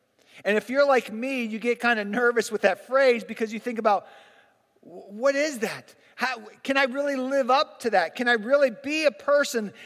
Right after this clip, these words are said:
that is worthy?" I think of, I'm from, like, the nineties S N L with Wayne and Garth. You know, "I'm not worthy. I'm not worthy." That's, that's what I feel like I'm doing all the time. "I'm not good enough. I don't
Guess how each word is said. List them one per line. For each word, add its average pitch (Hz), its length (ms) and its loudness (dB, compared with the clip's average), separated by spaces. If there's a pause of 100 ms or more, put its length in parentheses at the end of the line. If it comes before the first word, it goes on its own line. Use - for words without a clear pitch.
that 226 120 4
is 226 140 -2
worthy?" 233 580 4
I 190 120 2
think 277 240 -2
of, 220 180 0 (180)
I'm 240 140 -4
from, 262 320 0
like, 226 240 0 (160)
the 226 80 0
nineties 247 560 0
S 233 240 0
N 233 140 -2
L 233 340 2 (180)
with 214 160 0
Wayne 247 320 4
and 233 140 -6
Garth. 226 340 4
You 208 100 -2
know, 208 140 0
"I'm 294 240 0
not 320 280 2
worthy. 339 640 2 (280)
I'm 311 200 0
not 320 240 4
worthy." 320 420 -2
That's, 240 240 -2
that's 247 220 -2
what 277 100 2
I 254 60 4
feel 277 180 0
like 262 160 2
I'm 254 140 -2
doing 294 260 2
all 240 140 2
the 226 80 -4
time. 277 400 0
"I'm 233 100 0
not 240 240 -2
good 277 160 2
enough. 277 320 0
I 233 60 2
don't 247 180 0